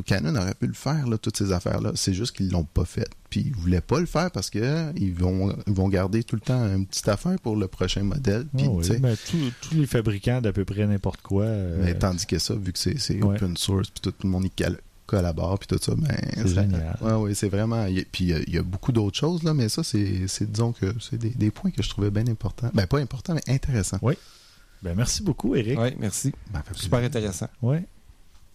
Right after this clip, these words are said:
Speaker 2: Donc, euh, on va passer aux suggestions de la semaine. Si vous permettez, ça, je vais,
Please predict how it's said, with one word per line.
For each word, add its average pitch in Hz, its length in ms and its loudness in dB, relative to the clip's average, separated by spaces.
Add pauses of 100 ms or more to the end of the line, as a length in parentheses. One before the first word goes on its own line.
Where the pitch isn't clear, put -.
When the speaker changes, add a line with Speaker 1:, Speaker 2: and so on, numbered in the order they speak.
(480)
Speaker 2:
Donc, 147 340 0
euh, 107 220 4
on 104 40 0
va 113 120 0
passer 127 280 -2
aux 240 60 0
suggestions 127 520 0
de 196 60 0
la 110 100 2
semaine. 180 540 0
Si - 200 0
vous 113 80 -2
permettez, 127 920 2
ça, 98 460 0
je 90 100 0
vais, 101 300 0